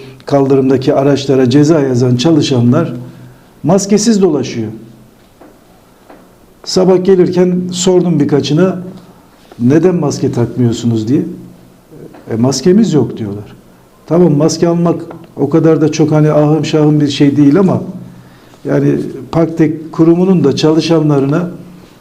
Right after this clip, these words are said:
koruması, kollaması gerekiyor. Onları bu konuda uyarması gerekiyor.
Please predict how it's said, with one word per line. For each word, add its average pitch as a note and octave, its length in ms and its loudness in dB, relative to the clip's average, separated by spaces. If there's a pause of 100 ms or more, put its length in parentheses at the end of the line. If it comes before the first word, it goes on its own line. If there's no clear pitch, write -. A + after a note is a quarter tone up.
(120)
koruması, D#3+ 480 2
kollaması D#3 580 2
gerekiyor. C3+ 560 0 (540)
Onları D3+ 480 2 (240)
bu D#3 120 2
konuda D#3+ 280 2
uyarması D3 600 2
gerekiyor. A2+ 480 -2